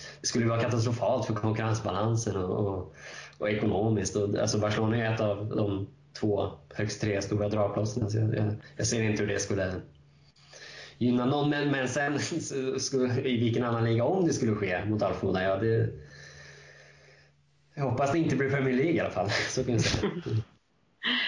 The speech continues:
Speaker 2: Ja, nej, jag håller med till hundra procent. Jag tycker oavsett vad som händer med den här självständigheten och så, så hoppas och tror jag att, eh, Barcelona blir kvar i La Liga.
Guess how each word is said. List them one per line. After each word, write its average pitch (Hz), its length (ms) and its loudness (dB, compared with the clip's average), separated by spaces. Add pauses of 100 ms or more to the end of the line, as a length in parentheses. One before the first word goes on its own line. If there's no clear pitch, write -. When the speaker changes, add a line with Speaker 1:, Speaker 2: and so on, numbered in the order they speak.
(580)
Speaker 2:
Ja, 202 140 0
nej, 202 160 0
jag 202 80 0
håller 190 160 0
med 170 240 -2
till 190 160 0
hundra 175 220 2
procent. 165 400 -4
Jag 180 220 -2
tycker 175 280 0
oavsett 175 360 0
vad 165 120 0
som 170 100 2
händer 156 400 2
med 156 260 2
den 151 80 -2
här 156 220 0
självständigheten 151 840 0
och 151 100 2
så, - 200 0
så 156 280 0 (420)
hoppas 175 400 -2
och 170 80 0
tror 160 220 2
jag 143 120 0
att, - 380 -6
eh, 147 340 0
Barcelona 156 360 0
blir 147 220 0
kvar 147 340 -2
i - 280 0
La - 100 0
Liga. - 380 -2